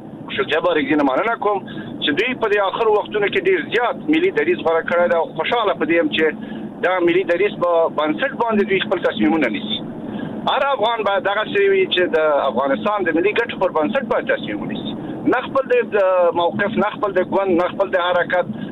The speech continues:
نه خپل د ایډیالوژۍ په خاطر. هر افغان ته باید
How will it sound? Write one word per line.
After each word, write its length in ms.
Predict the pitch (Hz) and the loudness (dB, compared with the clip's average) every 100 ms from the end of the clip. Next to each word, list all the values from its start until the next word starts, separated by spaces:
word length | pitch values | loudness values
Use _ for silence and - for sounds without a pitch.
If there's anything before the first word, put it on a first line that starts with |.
| - 185 | -2 -2
نه 60 | 190 | 0
خپل 120 | 180 170 | -2 0
د 60 | |
ایډیالوژۍ 480 | 156 143 131 123 127 107 | 0 2 2 2 0 0
په 60 | 95 | -4
خاطر. 240 | 82 82 71 - - - - - - - - | -4 -8 -8 -10 -10 -10 -8 -8 -8 -6 -4
هر 100 | 220 247 | 0 0
افغان 320 | 202 254 247 | 0 -2 0
ته 40 | 226 | 0
باید 200 | 196 | 0